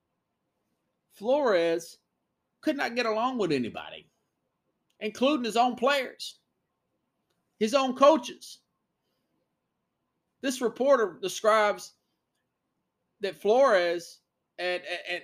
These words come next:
and, uh, not only did he have a black general manager, but he had the most black assistants,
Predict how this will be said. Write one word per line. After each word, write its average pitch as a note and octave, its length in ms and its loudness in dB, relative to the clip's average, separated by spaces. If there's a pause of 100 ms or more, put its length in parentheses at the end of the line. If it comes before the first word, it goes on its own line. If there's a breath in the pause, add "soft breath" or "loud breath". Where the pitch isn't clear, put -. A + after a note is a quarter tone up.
and, E3 160 -10
uh, D#3 200 -4 (300)
not B3 200 8
only C#4 260 0
did F#3 160 0
he F3 60 0
have F3+ 200 -2
a F3+ 80 -4
black E3 280 2
general E3+ 240 0
manager, G3 540 0 (420)
but A#3+ 100 2
he B3 80 2
had A#3+ 260 4
the A#3 60 0
most A#3+ 320 0
black B3 240 6
assistants, - 840 0